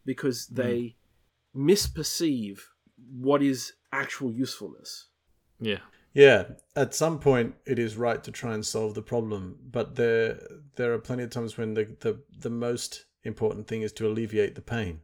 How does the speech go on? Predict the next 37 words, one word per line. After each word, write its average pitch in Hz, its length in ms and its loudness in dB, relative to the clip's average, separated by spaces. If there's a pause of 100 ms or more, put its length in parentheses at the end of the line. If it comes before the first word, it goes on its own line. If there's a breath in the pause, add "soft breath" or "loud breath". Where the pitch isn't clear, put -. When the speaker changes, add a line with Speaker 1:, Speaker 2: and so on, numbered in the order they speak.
(560 loud breath)
Speaker 1:
Well, 165 100 2
there's 160 220 0
ma-, 170 160 0
there's 170 200 2
many 208 260 6
times 180 340 2
when 165 180 2
all, 175 360 2
all 165 240 4
you 147 180 -2
can 135 240 -4
do 135 420 0
is 113 300 -8
alleviate 107 580 -10
the - 60 -20
pain. - 360 -18 (380)
Speaker 2:
Mm. 117 320 -8 (560)
And 131 140 2
we 160 80 4
do 202 180 8
that 175 160 10
with 123 120 2
medical 139 360 6
treatments. 95 600 -4 (320)
Speaker 1:
Mm. 110 200 -10
Speaker 3:
Yeah, 151 320 4 (400)
yeah. 151 180 -2 (640 soft breath)
Well, 156 180 6
this 190 260 4
is, 147 140 0
that's 160 220 0
exactly 139 320 2
what - 80 2
this - 120 -2
passage 123 380 -2
is 117 100 -2
saying. 143 240 -4